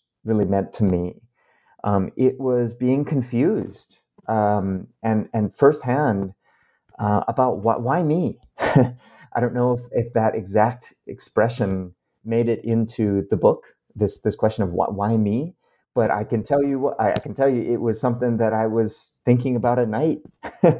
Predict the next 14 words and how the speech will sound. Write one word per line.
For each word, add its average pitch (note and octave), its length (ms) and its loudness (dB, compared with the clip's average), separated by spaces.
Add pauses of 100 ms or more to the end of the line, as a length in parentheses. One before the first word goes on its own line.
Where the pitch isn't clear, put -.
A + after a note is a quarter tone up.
(460)
It A#2 140 4
was A#2+ 180 -2
something B2+ 360 -2
that A#2+ 100 2
I A#2+ 60 4
was A2+ 120 0
thinking B2+ 260 -2
about A#2+ 200 2
as A#2+ 120 0
I A#2 60 -2
walked A#2+ 300 0
in A#2+ 80 2
the A#2 80 0
door. A#2 500 0